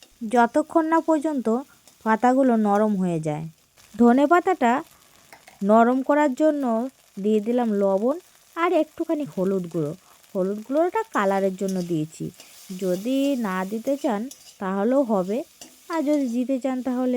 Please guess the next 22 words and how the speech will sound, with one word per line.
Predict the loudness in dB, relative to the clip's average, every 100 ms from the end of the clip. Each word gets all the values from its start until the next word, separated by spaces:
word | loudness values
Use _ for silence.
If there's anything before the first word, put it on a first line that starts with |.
| -4
একটু | -6 -6
কালার | -4 -2 -2 -4
হবে। | -4 -6 -4
এই | -6 -6
যা, | -8 -10 -18 _ _ -20 -8 -2
এইবার | 0 0 -2
একটু | -2 -2 -2
আবার | 0 0 0 -2
নাড়াচাড়া | -2 0 -2 -4 -4
করে | -6 -6
নিচ্ছি। | -8 -10 -14 -14 -16 -20 _ -8 4
নাড়াচাড়া | 6 6 6 4 4 4
করতে | 2 4 0
করতে | 2 -2 0 -2 0 0
যখন | -2 0 0 0 -2
পাতাগুলি | -2 -2 -4 0 0 0 -2
ঠিক | -6 -6 -6 -2
এই | 0 0
রকম | -2 -2 -2 -2
অবস্থায় | -2 -4 -4 -4 -2
আসবে, | -2 -2 -2 -6 -8 -20 -20 -6
তখন | -4 -4 -2